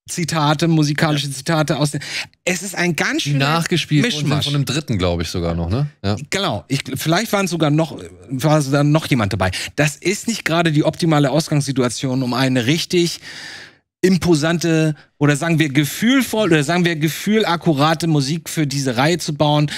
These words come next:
Speaker 1: die wir alle erwarten, weil, wie wir alle hundert Prozent von überzeugt sind, die Musik ein wahnsinnig großer Teil von Star Wars oder m-, zumindest von den ersten drei Teilen, also von der alten Trilogie ausgemacht hat.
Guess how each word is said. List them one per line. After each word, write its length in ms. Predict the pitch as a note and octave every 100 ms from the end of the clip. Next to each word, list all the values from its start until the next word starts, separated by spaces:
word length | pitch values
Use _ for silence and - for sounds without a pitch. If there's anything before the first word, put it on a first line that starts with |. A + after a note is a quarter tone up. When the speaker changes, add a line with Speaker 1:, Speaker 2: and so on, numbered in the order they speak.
| - -
Speaker 1:
die 200 | A#2+ A#2+
wir 320 | E3 E3 -
alle 200 | C#3 C3+
erwarten, 720 | A2 G2+ C3 D3 E3+ G3 D#3+
weil, 400 | C3+ C3+ D3+ D3+ _ _ _
wie 160 | A#2 F2+
wir 100 | F#2 -
alle 360 | A#3+ B3+ A#3+
hundert 240 | G#3 G#3 D3+
Prozent 380 | D#3 C#3+ B2
von 220 | - B2 G#2+
überzeugt 440 | A2 A2 D3+ C#3+
sind, 220 | C3 B2+ - - - -
die 80 |
Musik 580 | B2 A#2+ A#2+ E3 G#3 -
ein 260 | C3 C3+ C3+ -
wahnsinnig 760 | A#2 E3+ F#3+ G3 D#3+ F3 D#3
großer 300 | D#3 C#3+ C#3
Teil 420 | - C3 C3 B2 - _ _ _
von 120 | - B2
Star 280 | - C#3
Wars 120 | C#3 C3
oder 140 | B2
m-, 320 | B2 C#3+ E3
zumindest 540 | - F3 A#3 C4 F#3 -
von 180 | F3
den 120 | D#3+ D3
ersten 320 | C#3 C#3+ C#3+
drei 180 | A#2+ A#2+
Teilen, 400 | C3+ A#2+ A#2+ A2
also 180 | G#2+ G#2
von 160 | A#2
der 200 | G#2+ G2 -
alten 220 | C3+ C3
Trilogie 360 | - A#2+ A2 A2
ausgemacht 480 | G#2+ - G#2 F#2
hat. 80 | -